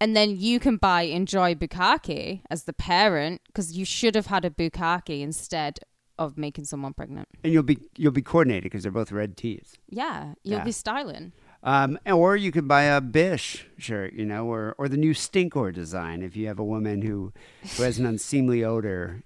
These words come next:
Speaker 2: in her downstairs region.
Speaker 1: <laughs>
Speaker 2: You know, you can, you can buy her a shirt that says, you know, Stinkor. It's an inside joke. Sick and wrong podcast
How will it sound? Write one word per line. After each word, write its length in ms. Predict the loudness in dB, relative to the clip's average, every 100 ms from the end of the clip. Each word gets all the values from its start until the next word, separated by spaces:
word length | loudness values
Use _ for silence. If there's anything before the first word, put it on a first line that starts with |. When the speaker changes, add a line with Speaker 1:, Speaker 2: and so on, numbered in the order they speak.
| -8
Speaker 2:
in 120 | -6
her 100 | -4
downstairs 720 | -4 -2 -2 -4 -10 -10 -10
region. 400 | -6 -6 -8 -16 -20 -20 -14
Speaker 1:
<laughs> 60 | -12 -8 -8 _ -12 -10
Speaker 2:
You 80 | -8
know, 80 | -8
you 60 |
can, 200 | -6 -6
you 120 | -6 -4
can 100 | -2
buy 200 | -2 -2
her 160 | -4
a 40 | -4
shirt 300 | -6 -6 -8
that 80 |
says, 380 | -10 -12 -16 -16
you 80 | -10
know, 120 | -10
Stinkor. 580 | -10 -10 -10 -8 -10 -14 -20 _ _ _
It's 140 | _ -4
an 80 | -2
inside 300 | 0 -4 -8
joke. 280 | -12 -16 _ -10
Sick 200 | 2 6
and 40 | 10
wrong 140 | 10
podcast 460 | 10 8 8 4